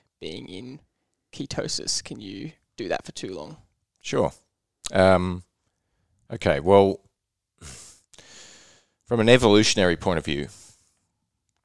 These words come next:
Speaker 2: um, our ancestors fasted intermittently. So our whole genetic machinery is geared around coping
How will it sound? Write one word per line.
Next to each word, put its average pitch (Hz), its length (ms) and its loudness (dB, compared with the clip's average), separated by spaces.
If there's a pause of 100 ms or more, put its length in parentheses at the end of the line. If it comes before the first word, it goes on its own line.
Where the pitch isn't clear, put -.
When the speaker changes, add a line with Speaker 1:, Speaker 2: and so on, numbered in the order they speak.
(360)
Speaker 2:
um, 76 460 -2 (760)
our 85 200 6
ancestors - 1000 -2 (1040)
fasted 82 560 2
intermittently. 71 680 -12 (840)
So 80 200 -2
our 87 220 4
whole 110 420 2 (320)
genetic 82 640 0 (280)
machinery 73 720 -6
is 62 140 -10
geared 67 480 -8 (100)
around 69 400 -8
coping - 560 -8